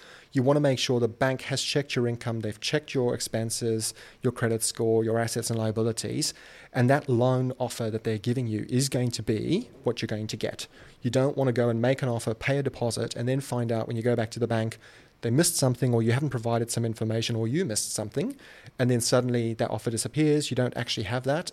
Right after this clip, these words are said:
and now you're left potentially with the loss of your deposit. And then the next big mistake that sometimes people make is what I'd call the before settlement types of mistakes.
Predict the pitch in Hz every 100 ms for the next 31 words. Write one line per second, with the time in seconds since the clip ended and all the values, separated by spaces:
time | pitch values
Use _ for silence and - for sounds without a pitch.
0 | - 120 117 110 - 131 117 117 113 110
1 | 110 110 - _ - 147 - 113 117 117
2 | - - - 113 - 107 104 101 117 107
3 | - - - - - - - - - -
4 | 151 156 151 - - - 165 185 - 147
5 | 143 - 120 117 117 120 131 117 - 120
6 | 117 113 110 - 127 120 110 110 117 117
7 | - 123 113 113 123 117 - 120 110 107
8 | - - 117 - 120 113 135 190 -